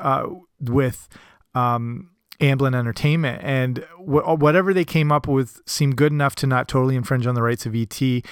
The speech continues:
and it was given the green light by Steven Spielberg and producer Kathleen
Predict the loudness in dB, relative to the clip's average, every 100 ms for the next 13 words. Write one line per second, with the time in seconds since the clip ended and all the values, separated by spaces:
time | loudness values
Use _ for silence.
0 | -18 -8 -2 0 2 0 2 0 0 0
1 | 0 0 -2 -2 -2 -2 -4 -4 -4 -2
2 | -2 0 -2 -2 -4 -2 -2 -2 -4 -4
3 | -2 -2 -2 -6 -4 -6